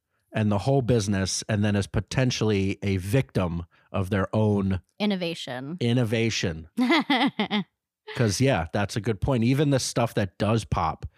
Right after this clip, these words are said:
Speaker 1: is only, it only pops for a little bit 'cause everyone's then just done with it.
Speaker 2: Yeah, 'cause you can't really, like, talk about things like, ah, the latest episode. It's more of like, "Oh, how far did you get?" And then, like, "I don't know what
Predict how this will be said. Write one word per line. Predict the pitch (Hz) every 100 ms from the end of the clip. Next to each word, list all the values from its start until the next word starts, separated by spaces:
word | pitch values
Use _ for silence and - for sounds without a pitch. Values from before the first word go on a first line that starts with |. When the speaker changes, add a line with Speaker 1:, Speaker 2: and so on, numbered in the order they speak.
| _ - _ _ _ -
Speaker 1:
is | 117 98
only, | 117 117 113 107 104 - _ _
it | 113
only | 123 127 113
pops | - 131 123 -
for | 113
a |
little | 113 117 104
bit | 147 160
'cause | 107
everyone's | 110 117 120
then | 123 117
just | 117 101
done | 98 110
with | 113 -
it. | 80 -
Speaker 2:
Yeah, | 214 262 190
'cause | - 262
you |
can't | 294 381
really, | 339 359
like, | 339 285 254 226 - _ - _
talk | - 311 311
about | 277 262 -
things | 233 233 233
like, | 226 208 196 190 - - - - _ -
ah, | 240 262 247
the | 226
latest | 220 240 220 -
episode. | 208 - 220 208 180
It's | 185 -
more | 202
of | 202
like, | 196 190 - -
"Oh, | 226
how | - 247 254
far | - - 233 233 226 214
did | 240 185
you | 214 185 -
get?" | 226 226 190 - -
And | 202
then, | 185 190
like, | 180 175 170 - -
"I | 208
don't | 226 214
know | 226
what | 202 175 196